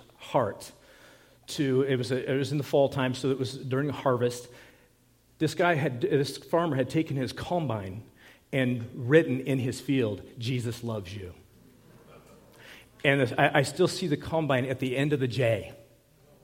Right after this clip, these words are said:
It was still there. And th-, this, this, this farmer will never know until we get this side of heaven, he'll never know what he did.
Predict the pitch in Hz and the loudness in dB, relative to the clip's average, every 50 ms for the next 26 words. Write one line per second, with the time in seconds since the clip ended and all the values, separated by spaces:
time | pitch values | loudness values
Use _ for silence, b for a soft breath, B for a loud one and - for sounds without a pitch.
0 | _ _ _ _ _ - 127 127 120 - - - 139 127 123 117 120 117 104 92 | _ _ _ _ _ -4 -4 -4 -4 -6 -4 -4 -2 -2 0 2 2 2 2 0
1 | 90 - - - - - B B B B B B B B B B B B B _ | -6 -12 -18 -20 -20 -20 B B B B B B B B B B B B B _
2 | 165 165 170 170 165 165 156 147 - - - - 202 233 - 180 233 247 - - | 4 6 6 8 8 8 6 4 2 -2 4 4 4 4 4 -2 -4 -4 -4 -2
3 | - 247 262 - - - - 247 - - - - - - 202 214 220 226 220 185 | -2 -2 -2 -2 -6 -4 -4 -4 -4 -4 -12 -18 -10 -6 0 2 4 4 4 4
4 | 160 151 147 139 143 160 180 170 185 165 165 175 160 147 131 - 165 160 156 170 | 6 6 4 4 6 4 4 4 2 0 2 2 2 0 0 2 0 4 6 4
5 | 180 175 143 156 196 180 - 202 196 170 151 143 185 165 156 123 143 139 143 147 | 4 4 2 -2 -2 2 4 6 6 8 8 8 6 6 6 4 2 2 2 2
6 | 135 143 139 131 139 147 139 135 127 117 120 127 123 117 131 120 107 - 135 117 | 0 2 0 2 4 4 4 4 4 2 2 0 0 0 -4 -4 0 0 2 2
7 | 107 98 - | 2 0 -6